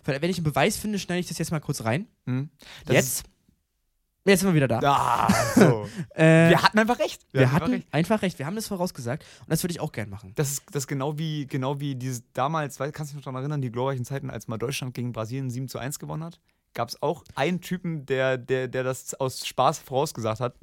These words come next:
Speaker 2: in einem Interview.
Speaker 1: Ja, der hat einfach sieben zu eins gesagt und es gab auch noch, ich weiß nicht, ob es bei der B M, es war, glaub ich, bei der W M zweitausendvierzehn, äh, zweitausendzehn in Südafrika, da gab's einen Oktopus, der Paul hieß,
Speaker 2: Ja,
Speaker 1: glaub ich.
Speaker 2: ja, genau.
Speaker 1: Und der hat auch
Speaker 2: Das war
Speaker 1: immer,
Speaker 2: mega.
Speaker 1: äh, vorausgesagt, wer gewinnt.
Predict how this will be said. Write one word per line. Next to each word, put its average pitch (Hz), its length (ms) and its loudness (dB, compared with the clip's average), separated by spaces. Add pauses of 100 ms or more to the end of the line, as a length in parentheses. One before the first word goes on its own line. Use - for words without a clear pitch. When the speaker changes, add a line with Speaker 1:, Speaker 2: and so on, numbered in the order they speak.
Speaker 2:
in 139 120 -4
einem 131 120 -4
Interview. 131 440 -4 (140)
Speaker 1:
Ja, 208 140 4
der 202 80 2
hat 190 80 -2
einfach 185 160 4
sieben 196 180 -2
zu - 120 -4
eins 226 180 -4
gesagt 170 220 -2
und 170 60 0
es 160 100 -4
gab 190 200 0
auch 170 140 -2
noch, 175 260 2
ich - 140 -8
weiß 156 180 -8
nicht, 160 80 -8
ob 131 60 -14
es 139 120 -10
bei 143 100 -6
der 139 80 -2
B 123 140 -2
M, 139 380 -6
es - 120 -14
war, 156 80 -2
glaub 190 120 -4
ich, 175 220 -2
bei 160 100 -2
der 147 160 -4
W - 60 -6
M 170 140 -8
zweitausendvierzehn, 151 680 -6 (360)
äh, 147 200 2
zweitausendzehn 151 540 0
in 139 140 -6
Südafrika, 143 500 -2
da 123 100 0
gab's 131 320 -2
einen 147 160 -4
Oktopus, - 800 -2
der 123 120 -2
Paul 170 320 6
hieß, 120 200 0
Speaker 2:
Ja, 165 200 12
Speaker 1:
glaub 170 80 4
ich. 151 40 2
Speaker 2:
ja, 175 320 8
genau. 165 280 0
Speaker 1:
Und 170 100 4
der 175 100 10
hat 202 220 2
auch 208 140 8
Speaker 2:
Das 120 160 4
war 151 100 8
Speaker 1:
immer, 240 360 6
Speaker 2:
mega. 196 100 2
Speaker 1:
äh, 208 40 6
vorausgesagt, 175 640 -2
wer 160 80 2
gewinnt. 143 380 -10